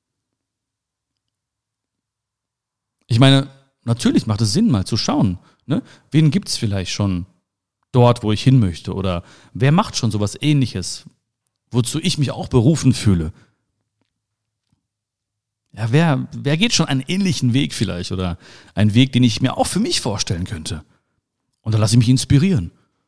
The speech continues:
Ja? Dann kann ich zumindest schon mal eine Tendenz ableiten davon. Okay, ich müsste mich eher auf diesem Weg bewegen oder mehr nach rechts oder mehr, mehr nach links oder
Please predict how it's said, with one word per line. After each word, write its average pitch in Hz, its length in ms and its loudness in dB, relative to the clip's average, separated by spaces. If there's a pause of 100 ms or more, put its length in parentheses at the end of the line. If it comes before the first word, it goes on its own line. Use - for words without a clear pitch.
(380)
Ja? 160 300 -4 (520)
Dann 113 180 2
kann 170 140 4
ich 202 100 2
zumindest 226 280 4
schon 202 80 0
mal 202 60 2
eine 190 60 0
Tendenz 208 640 -2
ableiten 101 440 -2
davon. 98 220 -4
Okay, 156 200 -4
ich 185 200 -4
müsste 180 260 0
mich 147 160 -4
eher 76 220 0 (400)
auf 98 220 -4
diesem 135 380 4
Weg 139 180 0
bewegen 135 400 2
oder 113 160 0
mehr 85 200 -4
nach 80 240 -10
rechts 139 320 -4
oder 87 120 -6
mehr, 73 160 -10
mehr 87 160 -6
nach 90 120 -8
links 151 460 2
oder 90 280 -6